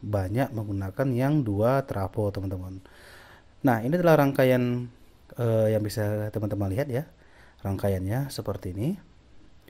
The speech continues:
Lalu jika dikombinasikan, maka akan menghasilkan rangkaian seperti ini, teman-teman. Bisa dilihat ya, teman-teman ya, ini dia.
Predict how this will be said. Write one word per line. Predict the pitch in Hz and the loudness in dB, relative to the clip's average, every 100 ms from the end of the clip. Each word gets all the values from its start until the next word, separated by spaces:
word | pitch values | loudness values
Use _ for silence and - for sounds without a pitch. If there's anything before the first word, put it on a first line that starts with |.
| - - - 107 | -20 -20 -8 -2
Lalu | 107 147 214 139 | 2 4 4 4
jika | 131 135 127 | 0 4 4
dikombinasikan, | 123 131 127 127 - 233 107 98 123 151 - - - | 4 2 4 2 0 -2 -2 -2 -4 -8 -16 -20 -16
maka | 110 117 110 - 147 151 151 135 | -6 -4 -4 -2 2 2 2 0
akan | 131 123 | -2 -2
menghasilkan | 117 110 - 113 135 | -2 -4 -6 -4 -2
rangkaian | 117 107 104 113 117 | 0 -2 -2 -2 -4
seperti | 117 110 104 107 | -6 -6 -6 -4
ini, | |
teman-teman. | 98 95 87 87 87 - _ _ _ - - - _ _ _ | -4 -4 -6 -8 -10 -14 _ _ _ -20 -20 -20 _ _ _
Bisa | - | -4
dilihat | 98 127 127 | -2 2 2
ya, | 117 | 2
teman-teman | 113 104 101 | 0 0 -2
ya, | 135 - - - 107 | -4 -8 -20 -14 -8
ini | 98 | -6
dia. | 95 107 156 | -4 -4 -4